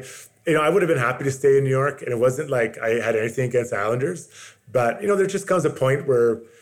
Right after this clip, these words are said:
you know, if someone kicks you in the nuts repeatedly, eventually you gotta, you gotta move over a little bit, right?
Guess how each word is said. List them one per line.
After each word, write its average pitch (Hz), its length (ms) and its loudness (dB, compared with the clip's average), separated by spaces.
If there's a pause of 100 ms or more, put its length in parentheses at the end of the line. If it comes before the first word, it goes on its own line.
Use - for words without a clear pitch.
(180)
you 196 60 -4
know, 165 100 2
if 139 60 0
someone 185 300 0
kicks 170 280 -2
you 156 60 2
in 139 60 2
the 127 60 2
nuts 127 240 -2
repeatedly, 131 400 0
eventually 120 540 -2
you 110 80 -2
gotta, 113 400 0
you 131 100 -8
gotta 123 180 4
move 123 240 -2
over 113 260 0
a 104 40 0
little 107 160 -4
bit, 104 240 -6
right? 104 260 -4